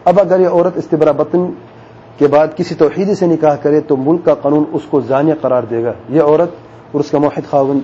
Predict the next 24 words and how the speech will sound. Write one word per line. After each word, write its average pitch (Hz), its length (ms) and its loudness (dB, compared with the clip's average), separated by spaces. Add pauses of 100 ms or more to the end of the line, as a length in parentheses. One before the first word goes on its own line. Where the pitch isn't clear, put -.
سزا 139 280 -2
کے 135 120 -6
مستحق 135 340 -12
قرار 127 240 -4
پائیں 113 220 -4
گے۔ 113 100 -4 (1400)
نمبر 135 160 -2
تین، 175 240 0 (960)
ایک 185 220 2
شخص - 320 -6
اپنے 180 220 -2
مسلم 170 300 0
موحد 160 280 0
والد 156 240 2 (100)
کی 156 120 -2
جائیداد 143 380 2
میں 139 260 -2
سے 147 140 -2 (140)
اپنے، 175 460 0 (200)
اپنے - 220 -4
مشرک 170 420 0
بھائی 147 220 2
کو 147 160 -2
حصہ 156 340 0